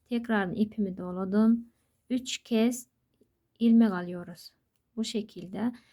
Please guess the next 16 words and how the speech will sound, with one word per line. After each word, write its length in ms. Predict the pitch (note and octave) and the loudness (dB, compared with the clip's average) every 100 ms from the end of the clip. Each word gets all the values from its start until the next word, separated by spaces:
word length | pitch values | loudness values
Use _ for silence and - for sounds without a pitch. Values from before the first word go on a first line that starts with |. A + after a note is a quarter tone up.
| _ - | _ -16
Şimdi 560 | - A#3+ G#3 F3+ G#3 A#3+ _ _ _ _ A#3 | 2 6 6 4 -4 -6 _ _ _ _ -10
bakın 340 | A3 G3 G3+ | -10 -10 -10
hepsinden 880 | A#3 A#3 - A3 F#3+ F#3+ F#3+ G#3+ A#3 - _ _ _ _ _ _ | -6 -6 -2 0 0 -2 -2 -2 -2 -8 _ _ _ _ _ _
il-, 260 | A#3 B3 A#3 | 2 2 2
ilk 180 | B3+ C4 C4 | -4 -6 2
ilmeği 480 | A3+ A3 G3 E3+ F#3+ | 4 6 4 0 -6
bırakıyorum. 640 | F#3 - F3+ F#3+ A#3 B3 - | -8 -8 -10 -2 0 -2 -4
Bu 60 | |
şekilde 420 | A#3 B3+ B3 A#3+ | -6 -6 -4 -2
geçiriyorum. 800 | A#3 A#3+ A#3+ B3+ B3 B3 B3 B3 - | 0 0 -2 0 2 4 4 2 -2
İki 260 | B3 - C4 | -12 -2 4
ilmek 300 | A3 G3 G3 | 4 4 -4
oldu. 260 | F#3+ G3 | -8 -8
Tığımı 300 | G3+ A#3+ A#3+ | -4 0 2
ikisine 420 | A3 G#3+ - G3+ F#3 | 0 -4 -4 -4 -2
beraber 520 | F#3 F#3 F3 G3 | -6 -6 -6 -4